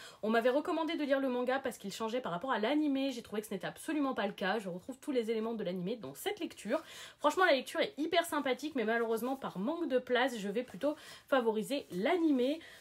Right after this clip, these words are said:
Euh, bien que le manga soit très, très bon, les deux sont excellents, mais l'animé me prend moins de place.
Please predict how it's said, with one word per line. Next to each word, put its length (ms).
Euh, 280
bien 360
que 140
le 80
manga 260
soit 160
très, 160
très 200
bon, 360
les 140
deux 180
sont 200
excellents, 540
mais 140
l'animé 400
me 80
prend 180
moins 140
de 40
place. 440